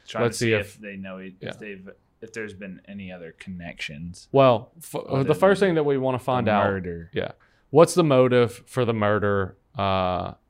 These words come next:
Speaker 2: of Esther Salas? You know, this guy was a men's rights activist. He was also a big blogger. He had talked bad about her, making some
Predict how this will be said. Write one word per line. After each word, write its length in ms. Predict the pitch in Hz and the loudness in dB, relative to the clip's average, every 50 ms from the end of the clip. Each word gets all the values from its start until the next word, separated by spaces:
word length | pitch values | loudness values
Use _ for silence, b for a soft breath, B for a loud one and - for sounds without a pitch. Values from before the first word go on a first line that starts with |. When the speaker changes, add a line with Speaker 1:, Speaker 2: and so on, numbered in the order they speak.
| _ _ _ _ _ _ | _ _ _ _ _ _
Speaker 2:
of 540 | - 107 107 104 101 101 95 95 95 - _ _ _ _ - | -4 0 0 2 2 0 -2 -4 -6 -10 _ _ _ _ -2
Esther 300 | 113 120 120 - - 123 | 0 0 0 -2 -4 -4
Salas? 720 | - - 123 104 98 95 98 101 104 98 95 - - - _ _ _ _ _ _ _ _ _ _ _ _ _ _ - | -2 0 2 2 4 2 2 0 -2 -4 -6 -8 -12 -12 _ _ _ _ _ _ _ _ _ _ _ _ _ _ -6
You 140 | 120 117 | -6 -4
know, 220 | 104 92 90 92 90 | -2 -2 -4 -4 -4
this 180 | - 117 110 | -6 -6 -4
guy 140 | - 123 110 | 0 0 0
was 100 | 110 104 | 0 0
a 60 | 110 | -2
men's 260 | 107 107 104 98 98 107 | -4 -4 -6 -6 -2 0
rights 260 | 120 123 127 127 117 | 2 2 2 4 2
activist. 540 | 117 117 117 - 110 117 110 107 - - 107 | 2 0 0 -4 -4 -4 -4 -4 -6 -10 -10
He 140 | 107 113 | -8 -6
was 160 | 104 98 90 107 | -6 -4 -2 0
also 300 | 104 107 107 - 110 104 | -2 -2 0 0 -2 -2
a 40 | |
big 280 | 98 90 107 95 87 92 | -2 -2 -4 -6 -6 -6
blogger. 680 | - 104 101 104 107 107 110 98 110 104 104 101 98 92 | -4 0 2 4 4 4 2 2 0 -2 0 -2 -4 -4
He 180 | 90 107 104 98 | -6 -6 -4 -2
had 260 | 95 90 - _ - | -2 -4 -6 _ -6
talked 320 | - 120 113 107 - - | 0 0 0 0 0 -2
bad 220 | 117 107 104 104 107 | -2 0 2 2 2
about 300 | 92 101 98 95 95 98 | 2 2 2 2 0 0
her, 400 | 107 101 101 98 95 95 92 85 - | -2 -2 0 0 0 -2 -4 -6 -6
making 480 | 101 104 95 98 101 95 92 90 87 87 | -6 -8 -6 -6 -8 -10 -10 -10 -12 -14
some 600 | - - 107 98 95 95 95 92 90 90 85 | -12 -8 -8 -6 -6 -6 -6 -8 -10 -12 -14